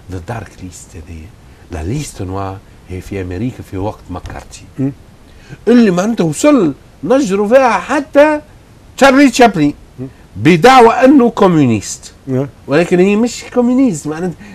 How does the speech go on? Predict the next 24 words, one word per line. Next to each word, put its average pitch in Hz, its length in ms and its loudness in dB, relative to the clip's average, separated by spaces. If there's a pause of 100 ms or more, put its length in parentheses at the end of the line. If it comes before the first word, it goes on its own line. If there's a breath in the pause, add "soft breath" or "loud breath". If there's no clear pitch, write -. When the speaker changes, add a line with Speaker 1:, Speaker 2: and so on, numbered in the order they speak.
Speaker 1:
لأنه 220 260 2
الناس، 196 520 -4
لأنه 160 640 2
ماكارتي 202 560 -4
اللي 160 140 -4
تي 165 160 -2
كونسيرفاتور 165 800 -2 (240 loud breath)
اي 254 80 4
تري 302 420 4
ريليجيو. 135 640 0
وانت 185 100 0
Speaker 2:
أه. 135 80 0
Speaker 1:
تعرف 190 280 2
اللي 170 200 0
أكبر 160 380 0
بلاد 165 320 0 (340 soft breath)
ريليجيوز 185 540 2
ما 170 100 2
هي 196 140 6
السعودية 262 580 0
هي 277 300 4
أمريكا. 294 380 6
Speaker 2:
أمريكا، 120 160 -4
أه. 95 300 -14